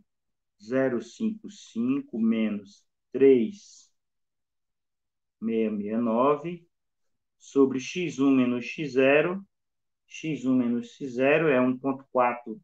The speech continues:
menos um ponto três, né? Aqui dá zero um. Vou colocar aqui um ponto quatro menos um ponto três. Então, esse valor aqui, F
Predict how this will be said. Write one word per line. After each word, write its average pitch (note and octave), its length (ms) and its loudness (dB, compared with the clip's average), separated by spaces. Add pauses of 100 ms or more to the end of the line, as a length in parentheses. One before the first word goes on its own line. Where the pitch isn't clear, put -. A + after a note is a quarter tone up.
(120)
menos A2+ 680 -2
um A#2 160 -6
ponto A2 320 -8
três, D#3 440 4
né? C3+ 300 -8 (160)
Aqui B2+ 240 -16
dá B2 160 -4
zero B2 300 -2
um. G2 200 -4 (1300)
Vou - 140 -20
colocar C3 400 -8
aqui - 260 -14 (360)
um A#2+ 180 -8
ponto A2 340 -10 (400)
quatro B2 720 -8 (480)
menos A2+ 520 -4
um A#2 120 -4
ponto G#2 320 -14 (120)
três. G2+ 480 -12 (420)
Então, C#3 260 0
esse D3+ 200 -2
valor C3 480 4
aqui, F3+ 440 -4 (1000)
F B2 500 -4